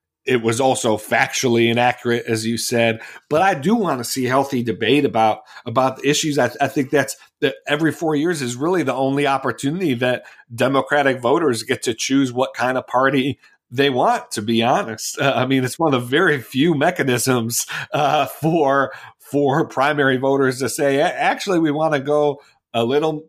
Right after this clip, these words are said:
to the left on this, or we wanna go a little more to the center on, uh, on this." And so I, I want a big, robust debate, but yeah, you, you gotta do it in a way that,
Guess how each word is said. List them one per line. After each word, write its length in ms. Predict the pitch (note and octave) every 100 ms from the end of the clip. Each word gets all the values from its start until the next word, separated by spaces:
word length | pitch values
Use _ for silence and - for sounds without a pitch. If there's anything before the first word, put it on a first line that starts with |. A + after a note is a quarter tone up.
| -
to 140 | D#3
the 80 | D3
left 340 | D3+ F3+ F3+
on 180 | F3 E3+
this, 300 | F3 A3 -
or 160 | B2+ B2
we 100 | B2+
wanna 220 | C#3+ C#3
go 160 | C#3+ C3+
a 60 |
little 240 | C#3 D#3+ D3
more 200 | E3 E3
to 140 | D#3+
the 100 | D#3
center 380 | - D#3 D3+ C#3+ - - _ -
on, 300 | C#3 C#3+ C#3
uh, 260 | C#3+ D3+ D3+
on 240 | D#3+ D3 D3+
this." 340 | G#3 B3 -
And 160 | D3+ A2+
so 360 | D#3+ D3+ C3 - -
I, 160 | F3 - D3+
I 60 | G#3
want 260 | F#3 A3+
a 40 | C3+
big, 360 | B2 D3+ C3+
robust 420 | C3+ C3 C#3+ -
debate, 400 | - A#2+ D3+ D3+ - _ _
but 160 | C#3+
yeah, 200 | B2+ C#3+
you, 180 | C#3 C3+
you 280 | E3 C#3+ D3+
gotta 360 | D#3 E3 C#3+ B2
do 240 | C3 B2+
it 100 | A#2+
in 140 | B2+ B2
a 100 | A#2+
way 300 | B2 B2 A#2+
that, 280 | A#2 A2